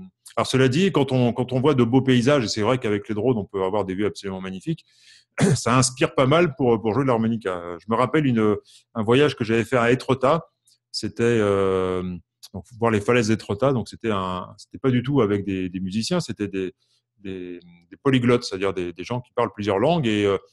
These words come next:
on était partis ensemble, c'est l'association Polyglotte. Et, euh, et en fait, en voyant le paysage, euh, je trouvais vraiment, euh,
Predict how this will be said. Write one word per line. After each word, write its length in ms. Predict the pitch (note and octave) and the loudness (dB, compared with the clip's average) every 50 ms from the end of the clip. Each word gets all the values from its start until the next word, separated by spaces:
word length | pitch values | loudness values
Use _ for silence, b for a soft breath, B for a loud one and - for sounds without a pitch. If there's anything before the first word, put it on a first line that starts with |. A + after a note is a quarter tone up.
| b b b b _ | b b b b _
on 80 | - G#2 | -10 -10
était 180 | G2 - A2 - | -10 -8 -6 -6
partis 280 | - A#2+ - - D#3 | -6 -6 -6 -4 -4
ensemble, 460 | C3+ G#2 - - C#3+ D#3+ E3+ D#3 A2+ | -4 -2 -2 -2 -2 -2 -2 -2 -4
c'est 120 | - - G#2 | -4 -6 -6
l'association 440 | G2 - B2 A2 - A2 - C#3 B2+ | -6 -4 -6 -6 -8 -8 -10 -10 -10
Polyglotte. 440 | - G2+ F#2 F2 G2+ C3 D3+ - - b b b b b b b b b _ _ _ - | -12 -14 -12 -6 -4 -4 -4 -6 -8 b b b b b b b b b _ _ _ -6
Et, 240 | B2 A#2+ B2+ B2+ A#2+ | -2 0 2 4 4
euh, 500 | A2 G#2+ G#2+ G#2 G2+ G2+ G2+ G2 G2 G2 - | 4 2 2 2 2 2 0 0 0 -2 -4
et 60 | - A2 | -4 -4
en 100 | G#2 G2+ | -4 0
fait, 220 | - E3 E3 - | 2 2 2 2
en 60 | A#2 | 2
voyant 260 | G#2+ A2+ A#2+ C3 C#3+ | 2 2 4 4 4
le 80 | C3+ A2 | 2 2
paysage, 500 | - A#2+ A2+ A2 G#2 D#3 E3+ F3 C3+ A2 | 2 0 0 2 2 2 2 2 2 2
euh, 240 | G#2 G2+ G2 G2 F#2+ | 2 2 2 0 -2
je 180 | F2 F2+ F2+ E2+ | -4 -6 -10 -12
trouvais 380 | - - - A2 G#2 A#2 B2+ | -14 -12 -10 -4 0 0 0
vraiment, 520 | A#2+ - G#2+ A2+ A#2+ C3 C#3 C3+ B2 G#2+ G2+ | 0 0 0 0 2 2 2 2 2 0 0
euh, 300 | G2 F#2+ F#2+ F#2 F#2 F2+ | 0 -2 -4 -6 -8 -10